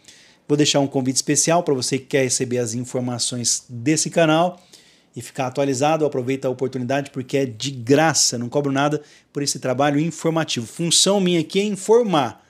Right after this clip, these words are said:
tá? Eu não vou resolver a sua situação porque você deve dar, sim, aquela confiança para o advogado que está aí na sua região. Porque pra eu poder dar uma resposta pra você de alguma pergunta pessoal,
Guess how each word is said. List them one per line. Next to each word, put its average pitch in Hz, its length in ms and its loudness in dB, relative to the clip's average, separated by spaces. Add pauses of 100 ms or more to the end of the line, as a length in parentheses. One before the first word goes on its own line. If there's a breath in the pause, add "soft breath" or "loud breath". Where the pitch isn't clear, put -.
(220 soft breath)
tá? 139 240 -6 (580 soft breath)
Eu 120 100 -8
não 139 140 -4 (220)
vou 156 200 4
resolver 170 440 4
a 151 60 2
sua 147 180 0
situação 147 680 0
porque - 180 -8
você 156 240 -2
deve 147 360 2
dar, 139 360 2
sim, 175 500 2 (640 soft breath)
aquela 135 460 0
confiança 156 960 -2
para 160 420 0
o 160 40 2
advogado 139 520 -2
que - 80 -10
está 151 400 -2
aí 143 140 0
na 151 100 0
sua 160 240 0
região. 151 680 -2 (400 soft breath)
Porque - 200 -4
pra 170 140 2
eu 175 60 4
poder 175 240 4
dar 170 100 4
uma 156 140 4
resposta 131 500 -2
pra 123 120 -6
você 117 260 -4
de 110 80 -4
alguma 127 260 -2
pergunta 135 680 -6 (360 soft breath)
pessoal, 147 680 0